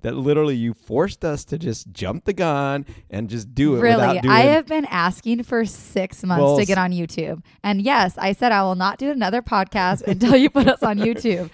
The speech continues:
Speaker 1: And I did.
Speaker 2: And
Speaker 1: And
Speaker 2: then
Speaker 1: look what
Speaker 2: it,
Speaker 1: happened.
Speaker 2: and
Speaker 1: Our
Speaker 2: then it
Speaker 1: ugly
Speaker 2: looked like
Speaker 1: faces
Speaker 2: shit.
Speaker 1: are on YouTube.
Speaker 2: <laughs> That is terrible. I can't believe you did that
Speaker 1: Do
Speaker 2: to
Speaker 1: you know
Speaker 2: us.
Speaker 1: you can never make a first, another first impression? You only get one chance to make a first impression.
Speaker 2: I, yeah, I do
Speaker 1: That's
Speaker 2: know
Speaker 1: our
Speaker 2: that.
Speaker 1: first impression right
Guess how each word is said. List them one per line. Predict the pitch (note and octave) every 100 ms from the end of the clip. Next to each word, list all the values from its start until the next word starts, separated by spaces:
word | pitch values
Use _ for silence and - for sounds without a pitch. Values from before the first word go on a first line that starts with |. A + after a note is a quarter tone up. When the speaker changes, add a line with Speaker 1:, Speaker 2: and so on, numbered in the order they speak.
| -
Speaker 1:
And | D3
I | E3
did. | -
Speaker 2:
And | A#3
Speaker 1:
And | C4
Speaker 2:
then | D4
Speaker 1:
look | G#3+
what |
Speaker 2:
it, | C#3+
Speaker 1:
happened. | B2+ G#2+ F2+
Speaker 2:
and | -
Speaker 1:
Our |
Speaker 2:
then | C3+
it | C3
Speaker 1:
ugly | C3
Speaker 2:
looked | G3+
like | A#3 F3
Speaker 1:
faces | D#3+ C#3+ D#3 C3
Speaker 2:
shit. |
Speaker 1:
are | C3+
on | C3 B2+
YouTube. | G#2+ F2+ - -
Speaker 2:
<laughs> | _ _ - - - -
That | C#4 D4
is | F4+ E4
terrible. | - - C4+ A#4 D4 A3+
I | G3
can't | G3+ C4+
believe | C4+ D#4+
you | C#4
did | B3+ G4
that | F#4
Speaker 1:
Do | -
Speaker 2:
to |
Speaker 1:
you | G3
know | F3
Speaker 2:
us. | C4
Speaker 1:
you | G3+
can | - D#3 D#3
never | B2+ B2+ C3+
make | A2+ G#2 A2+ _ -
a | G2+
first, | - G#2 - -
another | G#2+ G2+ G2+ G#2+ - _ -
first | G#2 -
impression? | F#2 E2+ E2 -
You | F#2+
only | A2+
get | G#2 -
one | G2 G2
chance | - F2+ D#2+
to | E2+
make | E2 -
a |
first | - D#2+ -
impression. | D#2+ D#2 - G#2 _ -
Speaker 2:
I, | F#3
yeah, | G3+ B3+
I | D4 E3+
do | E3
Speaker 1:
That's | D#3 E3+
Speaker 2:
know | -
Speaker 1:
our |
Speaker 2:
that. | D#3
Speaker 1:
first | E3 D3 C#3+
impression | B2 A2+ D#2+ F#2
right | A3+